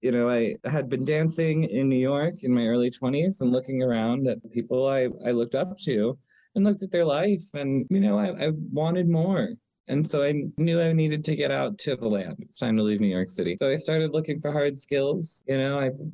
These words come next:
bounced around quite a bit and found myself in kitchens for a brief while, but then found an apprenticeship in whole animal butchery under Brian Mayer, who I just think is a wonderful man.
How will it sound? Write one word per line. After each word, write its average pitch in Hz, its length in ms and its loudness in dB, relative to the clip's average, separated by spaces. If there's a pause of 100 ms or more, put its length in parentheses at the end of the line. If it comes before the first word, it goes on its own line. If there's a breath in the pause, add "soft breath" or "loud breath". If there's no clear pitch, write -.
bounced 131 400 -2
around 135 460 -2
quite 135 200 -2
a 139 60 0
bit 127 340 -2 (140)
and 110 420 2
found 147 220 0
myself 139 480 -2
in 123 100 0
kitchens 165 460 0
for 160 160 2
a 160 40 0
brief 151 360 -2
while, 139 460 2
but 127 180 -10
then 123 200 0
found 117 300 0
an 107 120 4
apprenticeship 127 640 -2
in 113 80 -2
whole 107 240 -2
animal 165 400 2
butchery 147 760 0
under 123 220 2
Brian 117 400 0
Mayer, 143 340 0
who 131 160 0
I 127 100 0
just 120 360 -6
think 117 200 -2
is 113 120 -2
a 120 80 0
wonderful 127 640 0
man. 117 500 2